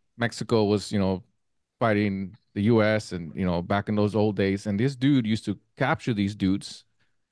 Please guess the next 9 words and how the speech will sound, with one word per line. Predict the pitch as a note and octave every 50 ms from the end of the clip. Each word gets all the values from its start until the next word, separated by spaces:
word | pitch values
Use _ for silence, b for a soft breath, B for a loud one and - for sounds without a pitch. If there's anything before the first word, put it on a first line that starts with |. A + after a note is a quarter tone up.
| _ _ _ _ _ _ _ _ _ _
put | B2+ C#3 D#3+
'em | E3+ E3 D#3
on | D3+ C#3+
the | B2+ A2
horse, | G2+ A#2 G#2+ G2 G2 G2 - -
and | A#2 G2 F#2
drag | - - G#2+ A2 A#2+ C3 D3 D3+ C3
their | B2 B2+ C3+ C#3 -
ass | A#2 A#2 G#2+ F2+ F2+ F#2 - - - - - _